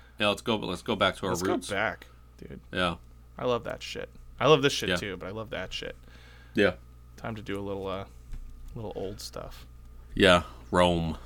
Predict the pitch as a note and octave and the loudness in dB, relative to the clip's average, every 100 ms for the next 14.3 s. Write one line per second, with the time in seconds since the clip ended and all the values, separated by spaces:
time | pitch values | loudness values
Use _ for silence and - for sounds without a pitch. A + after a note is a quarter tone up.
0 | - - - - F2 B1+ - - - - | -16 -12 -12 -10 -10 -10 -12 -14 -12 -6
1 | A#2+ C#3 D3+ D3 C3+ A#2+ - - - - | 0 6 8 10 8 4 -2 -10 -18 -18
2 | - - C#3+ - C3+ C3 B2+ A#2 - - | -6 4 6 10 10 10 8 6 2 2
3 | - D4+ - B2 C3+ - - - - - | -2 0 2 4 4 0 -12 -14 2 10
4 | D3+ - C#3+ D#3 C3+ D3 D3 - D3+ A3 | 10 10 8 10 10 10 8 6 6 6
5 | B3 C3+ A2+ A2 A2+ A2 - - G#2 - | 6 8 10 10 8 4 2 -4 -4 -4
6 | - A2 A2 G#2 F#2+ - G2+ G#2+ G#2+ G#2 | 0 2 2 0 -4 -6 -4 0 4 6
7 | F2 A2 G#2 G#2+ G#2+ - A2 G2+ G2 F#2+ | 6 4 4 2 -2 -8 -6 -4 -4 -6
8 | F2+ - - - - - - - - - | -10 -16 -20 -20 -20 -20 -20 -20 -20 -20
9 | - - - - - - - - - - | -20 -20 -18 -16 -12 -10 -10 -10 -4 2
10 | C3 B2 A#2 G2+ F#2+ F#2 C#3 E3 E3+ - | 4 4 2 0 -2 0 4 6 4 -2
11 | - - - - B2 C3+ B2 F#2 - C3 | -18 -18 -10 2 10 12 12 12 8 8
12 | D#3 A2+ G2+ G2 G2 - A#2 B2 G#2 F#2 | 8 8 2 -2 -2 2 2 4 2 2
13 | G2+ A#2 C3 B2+ G#2+ G#2 G2+ - G#2 G#2+ | 2 2 2 0 0 0 -2 0 2 4
14 | A#2 A2+ G#2 | 6 4 2